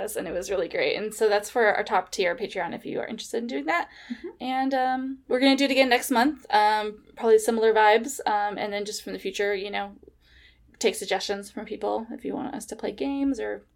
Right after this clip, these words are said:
Speaker 1: talk about anything specific. Sometimes not even The Bachelor. Like, fuck, we have a lot to say about a lot of other things.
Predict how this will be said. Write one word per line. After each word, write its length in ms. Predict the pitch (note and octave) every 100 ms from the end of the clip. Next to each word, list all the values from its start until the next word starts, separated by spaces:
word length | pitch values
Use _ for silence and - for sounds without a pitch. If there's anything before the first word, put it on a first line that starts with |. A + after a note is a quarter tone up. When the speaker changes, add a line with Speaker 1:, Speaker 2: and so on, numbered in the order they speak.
| _
Speaker 1:
talk 160 | G#3+ G#3+
about 120 | G#3
anything 300 | F#3+ G3 F#3
specific. 440 | - - G3 A3 -
Sometimes 320 | G4+ A#4+ - - -
not 140 | D4+ F#4
even 160 | G#4+
The 80 | G#4+
Bachelor. 640 | - A4 - F#4+ A3+ - -
Like, 160 | C4+ D4
fuck, 280 | F#4 F#4+ F#4
we 120 | C#4
have 120 | A#4 A#4+
a 40 |
lot 180 | B3 C4+
to 80 | D4+
say 180 | C4+ A#3
about 160 | F#3+
a 40 | F3
lot 180 | F3 G#3+
of 60 |
other 180 | G3 F#3+
things. 520 | F#3+ F3 F3+ - -